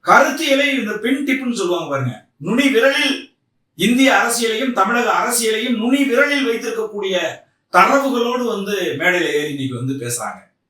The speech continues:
அப்படியான இளம் தலைமுறை பிள்ளைகளை அண்ணன் செந்தமிழன் சீமான் அவர்கள் வளர்த்திருக்கிறார். இன்னும் சொல்ல போனீங்கன்னா, நாம் தமிழர் கட்சியினுடைய மழலை பாசறையில் இருக்கக்கூடிய ஒரு தம்பிக்கு,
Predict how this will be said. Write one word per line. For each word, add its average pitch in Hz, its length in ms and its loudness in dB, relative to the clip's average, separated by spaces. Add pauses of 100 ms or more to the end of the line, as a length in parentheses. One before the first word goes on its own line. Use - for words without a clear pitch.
(340)
அப்படியான 170 720 0
இளம் 233 260 2
தலைமுறை 196 460 0
பிள்ளைகளை 214 580 0
அண்ணன் 175 260 -6
செந்தமிழன் 151 480 -6
சீமான் 185 320 -2
அவர்கள் 147 340 -6
வளர்த்திருக்கிறார். - 600 -10 (360)
இன்னும் 135 200 -2
சொல்ல 160 160 0
போனீங்கன்னா, 131 420 -2 (600)
நாம் 254 320 4
தமிழர் 233 280 0
கட்சியினுடைய 208 580 -2
மழலை 262 400 2
பாசறையில் 208 540 -2
இருக்கக்கூடிய 175 520 -2
ஒரு 151 200 -8
தம்பிக்கு, 233 800 -2